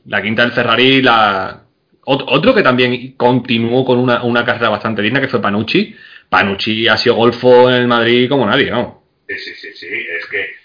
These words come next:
Speaker 2: es más, eh, lo contamos hace mucho, que cuando el Madrid ficha a Cannavaro, Cannavaro llega al primer entrenamiento con su Golf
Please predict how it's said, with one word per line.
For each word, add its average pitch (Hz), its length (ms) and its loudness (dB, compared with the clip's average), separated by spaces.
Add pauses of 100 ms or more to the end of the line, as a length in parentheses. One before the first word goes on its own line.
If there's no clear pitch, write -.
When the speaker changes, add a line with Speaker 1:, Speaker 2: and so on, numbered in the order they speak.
(140)
Speaker 2:
es 104 200 -8
más, - 440 -6
eh, 92 320 -8
lo 90 160 -12
contamos 139 1120 -6 (260)
hace 82 260 -20
mucho, 90 420 -18 (420)
que 95 320 -4
cuando 92 240 -8
el 90 80 -14
Madrid 95 300 -10
ficha 147 240 -8
a - 60 -6
Cannavaro, 117 580 -4 (100)
Cannavaro 101 560 -6
llega 101 420 -6
al 87 120 -10
primer 98 280 -16
entrenamiento 104 640 -14
con 135 160 -10
su 98 220 -14
Golf 104 260 -8